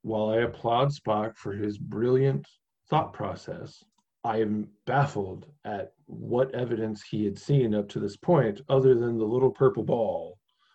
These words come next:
to support that. Like, he jumps to that really fast,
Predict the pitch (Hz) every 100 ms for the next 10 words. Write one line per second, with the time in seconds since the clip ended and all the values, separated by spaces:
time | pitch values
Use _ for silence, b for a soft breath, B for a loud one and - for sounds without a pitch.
0 | _ - 143 - 139 196 175 - - -
1 | _ _ _ b 127 107 - 214 165 190
2 | - - 127 117 - - - 98 113 147
3 | 135 117 104 104 - - - -